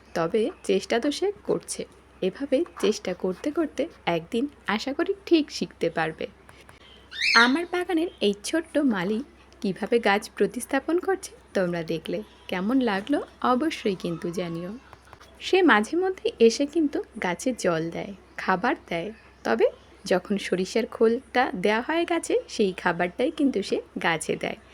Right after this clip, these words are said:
আজই সে প্রথম একটা জবা গাছ প্রতিস্থাপন করলো আমার ছাদ বাগানে।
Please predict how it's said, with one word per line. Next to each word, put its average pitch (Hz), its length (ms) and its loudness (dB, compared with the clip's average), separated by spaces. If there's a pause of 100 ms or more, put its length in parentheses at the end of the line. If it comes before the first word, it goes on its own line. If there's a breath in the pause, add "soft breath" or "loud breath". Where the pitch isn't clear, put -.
(400 loud breath)
আজই 185 360 2 (280)
সে - 140 -2 (140)
প্রথম 254 360 2 (300)
একটা 180 220 -8 (120)
জবা 180 300 0
গাছ 311 200 -4 (200)
প্রতিস্থাপন 208 680 0
করলো 330 340 4 (540 loud breath)
আমার 175 200 0 (100)
ছাদ - 300 4
বাগানে। 175 400 -4